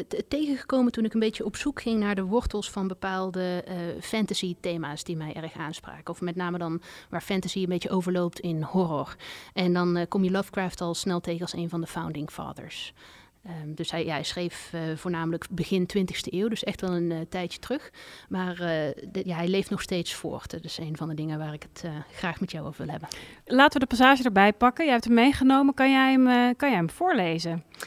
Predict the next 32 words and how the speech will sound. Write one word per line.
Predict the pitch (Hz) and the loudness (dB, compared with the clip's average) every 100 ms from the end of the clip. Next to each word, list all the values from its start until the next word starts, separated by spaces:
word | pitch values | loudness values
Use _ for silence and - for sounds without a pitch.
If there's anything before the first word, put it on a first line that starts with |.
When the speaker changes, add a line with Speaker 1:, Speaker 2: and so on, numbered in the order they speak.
| - - | -12 -6
Speaker 1:
Nou, | 196 | -6
graag. | - 233 302 | 0 0 0
Ik | - | 0
moet | 254 254 | 2 2
hierbij | 208 233 | 2 2
zeggen, | 254 254 240 | 2 2 2
in | 233 | 2
het, | 220 | 2
in | 220 208 | 0 0
het | 208 | 0
Engels | 262 269 | 0 0
klinkt | - 226 - | 0 0 0
hij | 170 | -4
beter. | 180 226 269 254 | -4 -4 -4 -4
Dit | 233 | -4
is | - | -4
mijn | 202 | -2
eigen, | 226 226 202 180 180 | 0 -2 0 0 0
eh, | 175 | -4
vertaling. | - - 214 269 302 302 - - - - | -8 -4 0 0 2 0 -4 -18 -18 -6
Eh, | - 214 202 | 0 2 2
dit | 202 226 | 0 0
zijn | 233 240 | 2 2
de | |
eerste | 220 311 - 240 | 2 0 0 -2
zinnen | 208 262 277 254 | 2 4 4 2
van, | 233 220 220 | 0 0 2
eh, | 208 | 2
The | 202 196 - | 0 -2 -4
Call | 247 233 | -2 0
of | 233 - | 0 -2
Cthulhu. | - - 254 202 160 277 | -8 -4 -2 0 0 -2